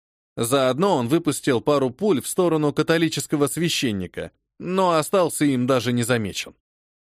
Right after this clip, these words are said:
Все внимание представителя духовенства заняла тройка борющихся големов, опасно приблизившихся к полякам. Стрелец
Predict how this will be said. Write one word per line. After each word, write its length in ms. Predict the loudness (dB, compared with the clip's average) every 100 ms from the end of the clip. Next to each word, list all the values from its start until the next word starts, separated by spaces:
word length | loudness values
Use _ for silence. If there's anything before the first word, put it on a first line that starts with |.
| -6
Все 240 | 0 2
внимание 580 | 2 0 2 2 2 0
представителя 760 | 0 0 0 0 0 0 0
духовенства 800 | 0 0 0 2 0 -2 0 0
заняла 420 | 0 0 2 0
тройка 480 | 0 2 2 2 0
борющихся 680 | 0 2 2 0 -2 -2 -2
големов, 640 | 2 2 2 -2 -6 -12 _ _ -2
опасно 600 | 0 2 2 0 0 0
приблизившихся 840 | 0 0 0 0 -2 -2 -2 -4
к 80 | 0
полякам. 540 | 0 2 0 -4 -12 _ _ _ _ _ _ -16
Стрелец 720 | -6 -2 0 2 0 -2 -10